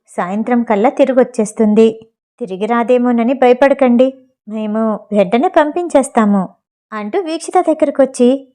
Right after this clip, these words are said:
ఆమె భుజం మీద చెయ్యి వేసి బలంగా నొక్కుతూ, "నీకు గుర్తులేదా వీక్షిత, ఇవాళ మీ తాతగారి వర్ధంతి.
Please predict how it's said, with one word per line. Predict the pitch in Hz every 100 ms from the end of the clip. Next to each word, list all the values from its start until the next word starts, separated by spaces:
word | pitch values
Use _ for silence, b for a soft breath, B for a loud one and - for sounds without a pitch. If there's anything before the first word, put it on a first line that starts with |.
| 208
ఆమె | 220 214
భుజం | 196 185 247
మీద | 269 285
చెయ్యి | 277 247 247
వేసి | 240 240 247 240 - _ 202
బలంగా | 196 208 349 381
నొక్కుతూ, | 285 277 277 262 247 247 - _ _ _ _ _ -
"నీకు | 247 247 233
గుర్తులేదా | 190 185 247 269 330 349
వీక్షిత, | 277 262 302 330 392 - _
ఇవాళ | 233 214 214 214 359
మీ | 370
తాతగారి | 294 269 294 - 269
వర్ధంతి. | 240 220 262 240 233 220 208